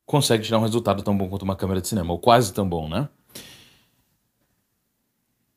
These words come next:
Então, eu desconfio fortemente que já não tem mais desculpa, perfeito? Ou seja, já não tem mais desculpa o teu story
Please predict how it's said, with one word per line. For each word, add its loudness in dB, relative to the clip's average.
Então, 6
eu 8
desconfio 4
fortemente 4
que 0
já 4
não 2
tem 0
mais 2
desculpa, -2
perfeito? 0
Ou 4
seja, 2
já 6
não 8
tem 8
mais 8
desculpa 4
o 2
teu 6
story 4